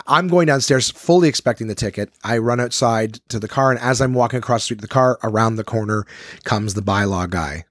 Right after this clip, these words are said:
So I managed to get in the car and move it right before he came. So we're talking, like, five minutes later, I would have had another ticket. So that was a good thing I avoided today. And then I, uh, did a South Park, you know, the rest of the day was getting ready for the podcast. And I did a South Park giveaway for the Stick of Truth. I told you guys that weeks ago. Nobody has taken me up on that.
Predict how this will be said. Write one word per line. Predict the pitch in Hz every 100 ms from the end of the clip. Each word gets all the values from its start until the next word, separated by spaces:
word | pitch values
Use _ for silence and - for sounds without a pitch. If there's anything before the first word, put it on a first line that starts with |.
| _
So | - 98
I |
managed | 101 104 95
to | 113
get | 107
in |
the | 110
car | - 110 104
and | 104 95
move | 92 87
it | 90 - _ _ _ -
right | 104 131
before | 123 110 104
he |
came. | 101
So | 90 113
we're | 139
talking, | 151 139
like, | 123 104 - - - _ _
five | - 123 120
minutes | 117 117 -
later, | 110 104
I | 101
would | 101
have | 101
had | 95
another | 98 90 92
ticket. | - - 113 _ _ _ _
So | - 80 64
that | 78
was | 90 90
a |
good | 92
thing | 87 87
I |
avoided | 80 85 82
today. | 110 127 120 - - - - -
And | 117
then | 127
I, | 131 127
uh, | 127
did | 120 131
a |
South | - 139 -
Park, | 131 127 - -
you |
know, | 127 123
the | 127
rest | 135 131
of |
the | 127
day |
was | 113
getting | 120 104
ready | 104
for | 92
the |
podcast. | - 131 127 139 131
And |
I | 139
did | 151
a | 147
South | - 175
Park | - 170 165 - _ - - _
giveaway | 131 151 151 156 165
for | 131
the |
Stick | 123 143
of | 131
Truth. | 196 208
I |
told | 131 135
you | 123
guys | 113
that | 110
weeks | 104 147 -
ago. | 156
Nobody | 147 160 175 190 196
has | 165
taken | - 165 151
me |
up | 147
on | 139
that. | 98